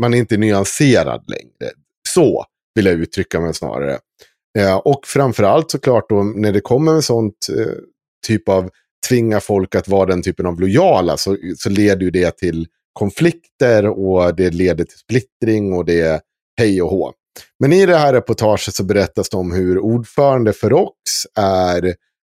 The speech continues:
någon typ av tyrann som går runt och dikterar saker och hej och hå. Det är tio av varandra oberoende kvinnor och, som har berättat om den här typen av dåliga, eh, beteendet. Och det finns en anmärkning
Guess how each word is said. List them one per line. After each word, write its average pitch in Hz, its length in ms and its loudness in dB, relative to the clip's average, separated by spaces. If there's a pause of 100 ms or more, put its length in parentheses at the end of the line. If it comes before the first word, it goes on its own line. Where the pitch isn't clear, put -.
(120)
någon 101 100 -2
typ - 220 -4
av 87 200 -2
tyrann 160 720 0
som 90 680 -4
går 92 160 -2
runt 90 380 -4
och 85 280 0 (400)
dikterar 104 560 0
saker 85 600 -4
och 80 180 -2
hej 85 220 0
och 78 60 -4
hå. 76 180 -2
Det 98 180 0
är 107 40 0 (140)
tio 143 380 2
av 135 100 2
varandra 110 440 2
oberoende 92 800 -2
kvinnor 90 600 -2
och, 80 300 0 (420)
som 95 140 -2
har 90 100 -2
berättat 110 440 0
om 104 380 0
den 90 120 -2
här 90 260 0
typen 87 300 -6
av 82 160 -6
dåliga, 85 440 0
eh, 76 840 -8 (340)
beteendet. 92 600 -4
Och 92 160 -6 (420)
det 113 80 -2
finns 117 480 -2
en 104 440 0
anmärkning 98 760 -2